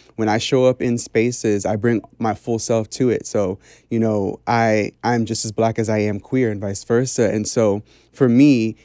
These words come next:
it's also extrapolated within my art and also the news that I cover. And so I'm constantly making sure that Into and all of our sister publications, you know, we're pushing, yes, the, the L G B T Q plus agenda, but I wanna make sure that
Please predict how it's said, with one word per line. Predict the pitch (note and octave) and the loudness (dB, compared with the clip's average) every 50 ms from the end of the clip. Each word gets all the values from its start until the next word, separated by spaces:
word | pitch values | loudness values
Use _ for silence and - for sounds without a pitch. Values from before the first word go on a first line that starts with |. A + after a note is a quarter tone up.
| _ _ _ _ _ - | _ _ _ _ _ -2
it's | B2 B2+ A2+ - | -2 -2 0 0
also | A2 A#2 A2+ A2+ - - A#2+ A2 | 2 2 2 0 0 0 0 0
extrapolated | G2+ - - B2 C3 - A2+ A2 G#2+ G2+ | 0 -2 -4 -4 -4 -2 0 0 0 0
within | G#2+ G#2+ - A2 G#2+ | -2 -4 -4 -4 -2
my | G2+ G2 F#2+ - - | -2 -4 -6 -4 -4
art | G2+ F#2 F2+ - _ _ _ _ _ _ | -2 -2 -2 -4 _ _ _ _ _ _
and | - - B2 A#2 A2+ - | -4 -2 0 0 0 0
also | - A2+ A#2+ A#2 - B2 | 0 -2 -2 -2 -2 -4
the | G#2+ A2+ | -2 0
news | A2+ B2 D3 E3 E3+ D3+ | 2 4 4 4 4 2
that | A#2+ B2+ G#2+ | 2 0 0
I | G#2+ G2+ | 0 -2
cover. | - - A2 E2 - - | -4 -6 -10 -8 -8 -8
And | - - - G#2 A2 | -8 -6 -4 -4 -4
so | - - A#2+ A2+ G#2+ G2+ G#2 - _ - - _ _ _ | -2 0 2 2 2 2 0 -4 _ -20 -20 _ _ _
I'm | - B2 B2 A#2+ A2+ A2+ A#2 A2+ | 2 4 4 4 4 2 0 -2
constantly | - C3+ C3+ B2+ C3+ - C#3 | -2 -2 -2 -2 0 -2 -2
making | B2+ B2 A#2+ B2 A#2+ | 0 0 0 -2 -2
sure | A2 - - B2+ A#2 A#2 | -4 0 0 2 2 2
that | A2 G#2+ G#2+ G#2 G2+ - | 2 2 2 0 0 0
Into | - C#3 C3+ C#3 C3 - - C#3 B2+ B2 B2 B2 - - | 2 4 4 4 2 2 0 2 2 2 0 0 -2 -2
and | B2 A#2+ A2+ A2 G#2+ A2+ - - _ _ | -2 0 0 0 -2 -4 -6 -12 _ _
all | - B2 B2+ B2+ | 2 4 4 4
of | A#2+ | 4
our | A2+ A2+ | 2 0
sister | - - C#3+ - - B2 | 0 -2 -4 -4 -4 -6
publications, | - - - - A#2 - - A#2 A2 - - A2+ G#2+ G#2+ G#2 - _ - - _ | -6 -4 -4 -4 -4 -2 0 0 0 0 -2 -2 -2 -2 -4 -8 _ -20 -14 _
you | - E3+ | -2 2
know, | E3 | 4
we're | D#3 D3+ C#3+ | 6 6 4
pushing, | C#3+ - E3 D#3+ - - C#3 | 4 2 0 0 2 2 4
yes, | C3+ C#3 C#3 B2+ - | 4 4 4 2 2
the, | - A#2+ A2 G#2 F#2+ - | 0 2 2 2 0 0
the | A#2 A#2+ A2 G#2 F#2+ - - | 2 2 2 2 0 0 0
L | - D3+ C#3+ | 2 0 2
G | B2 C3 C3 | 0 -2 -4
B | B2 B2 | -4 -6
T | - - C3 | -4 -4 -4
Q | - - C#3 | -2 -2 -6
plus | B2+ - C3+ B2 - - | 0 2 0 0 2 0
agenda, | A2+ A2 A2 E3 A3 A3 D#3+ B2+ A#2+ | -4 2 4 4 6 6 6 4 4
but | B2 B2+ B2 | 6 4 6
I | C3 D3 | 6 6
wanna | D#3 D3+ C#3 C3 | 6 4 4 4
make | C3 B2+ B2 A#2 | 4 2 2 0
sure | - - C3+ B2+ | 2 2 2 4
that | A#2 A#2+ A2+ - - | 6 4 4 2 0